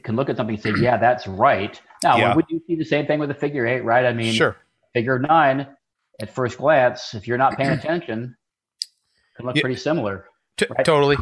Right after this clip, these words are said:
Speaker 2: If you get an
Speaker 1: I've seen
Speaker 2: eight
Speaker 1: in a class where a guy has had an overhand, right? And you
Speaker 2: So
Speaker 1: go, "Hey, hang on a second, something doesn't look right, look right there." So it's not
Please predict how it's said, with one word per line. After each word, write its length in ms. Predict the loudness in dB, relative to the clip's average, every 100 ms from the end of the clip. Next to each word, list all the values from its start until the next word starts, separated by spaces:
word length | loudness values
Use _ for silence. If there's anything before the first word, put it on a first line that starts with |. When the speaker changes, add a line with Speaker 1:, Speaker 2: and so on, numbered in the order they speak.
| -2
Speaker 2:
If 120 | 0
you 120 | 2
get 100 | 4
an 100 | 4
Speaker 1:
I've 80 | 2
seen 60 | 2
Speaker 2:
eight 120 | 0
Speaker 1:
in 80 | 0
a 60 | 0
class 420 | 4 4 4 0
where 100 | -2
a 60 |
guy 160 | 2 2
has 180 | 0 0
had 140 | -2
an 80 | -2
overhand, 760 | -2 -2 -4 -4 -4 -4 -8 -18 _ _ _ _ _ _ _ _ _ _ _ _ -4
right? 200 | -2 -2
And 100 | 0
you 40 |
Speaker 2:
So 220 | 2 2
Speaker 1:
go, 20 |
"Hey, 180 | -2 -6 -8 -14
hang 160 | -8 -6
on 80 | -6
a 40 |
second, 220 | -8 -8
something 220 | -8 -8
doesn't 160 | -8 -8
look 100 | 0
right, 200 | 0 0 -6
look 220 | -8 -4
right 200 | -2 -2 -2
there." 160 | -8
So 180 | -8 -10
it's 160 | -10 -4
not 280 | -4 -4